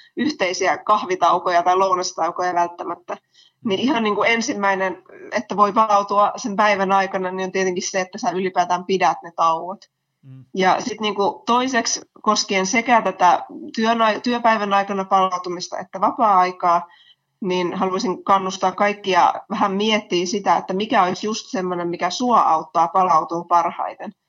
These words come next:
Speaker 1: Et voi miettiä esimerkiksi näitten palautumiskokemusten, eli työstä irrottautumisen, rentoutumisen ja näiden muiden näkökulmasta –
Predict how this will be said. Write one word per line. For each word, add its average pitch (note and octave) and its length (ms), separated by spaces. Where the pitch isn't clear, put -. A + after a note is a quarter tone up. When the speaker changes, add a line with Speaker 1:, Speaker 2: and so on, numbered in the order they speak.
Speaker 1:
Et G3 120
voi G3+ 100
miettiä A#3 480
esimerkiksi G#3 540
näitten F3 520
palautumiskokemusten, F#3+ 1300
eli F3+ 300
työstä F3+ 340
irrottautumisen, F3+ 1000
rentoutumisen F3+ 800
ja F3 60
näiden E3+ 260
muiden A#3+ 400
näkökulmasta – F#3+ 880